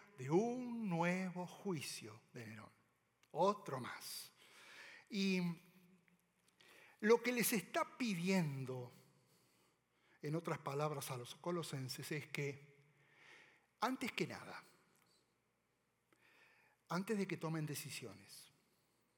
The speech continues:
antes de que comiencen un nuevo proyecto, antes de que escribas nuevas resoluciones, antes de terminar con algo o alguien,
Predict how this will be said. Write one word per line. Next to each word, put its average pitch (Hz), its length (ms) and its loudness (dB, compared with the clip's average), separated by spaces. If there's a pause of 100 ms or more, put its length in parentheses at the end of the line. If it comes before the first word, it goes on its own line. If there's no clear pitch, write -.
(260)
antes 196 260 0
de 180 100 0
que 170 120 -4
comiencen 156 480 -2
un 147 100 -2
nuevo 151 260 0
proyecto, 131 720 -6 (1300)
antes 233 480 0
de 170 180 -2
que 147 380 -4 (1000)
escribas 175 580 -4
nuevas 156 320 -4
resoluciones, - 1300 -12 (1120)
antes 269 400 2
de 214 100 4
terminar 170 560 0
con 151 220 -2
algo 143 500 0 (1700)
o 123 200 -4
alguien, 139 500 0